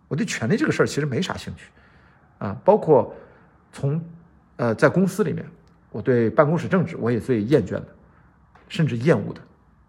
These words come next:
啊。当然遇到我，刚好感觉我的感情的波折的问题，我就，呃，借坡下驴，我就顺道我就辞职了，甚至在十年前的时候。所以这是一系列的反应，这是我的性格的一部分，这可能源头来自于我的童年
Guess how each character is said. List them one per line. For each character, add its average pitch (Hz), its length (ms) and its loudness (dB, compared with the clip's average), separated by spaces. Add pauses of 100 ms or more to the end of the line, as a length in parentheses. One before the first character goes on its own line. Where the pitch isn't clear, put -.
啊。 - 180 -12
当 135 120 2
然 135 120 2
遇 147 120 0
到 113 160 6
我， - 180 -2 (100)
刚 120 160 2
好 104 80 -2
感 - 220 -6
觉 95 160 -4
我 95 160 -6
的 98 80 -6
感 - 220 -4
情 101 120 -6
的 98 60 -4
波 117 180 2
折 104 80 -6
的 92 80 -8
问 90 120 -6
题， - 160 -12
我 92 120 -10
就， 92 240 -8 (680)
呃， 82 200 -6
借 127 160 0
坡 127 160 0
下 117 200 0
驴， 101 100 -2
我 98 120 -4
就 92 280 -8 (420)
顺 143 240 -2
道 117 120 2
我 90 60 -4
就 98 80 -10
辞 - 220 -8
职 98 140 -8
了， 101 180 -4
甚 98 160 -8
至 - 100 -12
在 90 140 -10
十 - 160 -10
年 98 140 -4
前 87 160 -10
的 92 40 -10
时 - 120 -12
候。 98 60 -12 (1040)
所 - 160 4
以 170 100 6
这 170 220 -2
是 165 160 -4
一 135 120 -2
系 - 220 -4
列 143 120 2
的 104 80 -2
反 85 180 -8
应， 85 60 -6
这 131 80 -2
是 120 100 -2
我 - 140 -6
的 110 60 -8
性 120 320 -4
格 101 200 -8
的 104 240 -6
一 120 120 -6
部 190 160 -6
分， - 160 -10
这 147 100 0
可 - 460 -2
能 123 160 2
源 123 220 2
头 98 160 -4
来 87 160 -4
自 92 120 -8
于 - 40 -6
我 85 100 -8
的 87 80 -8
童 98 240 -6
年 92 140 -4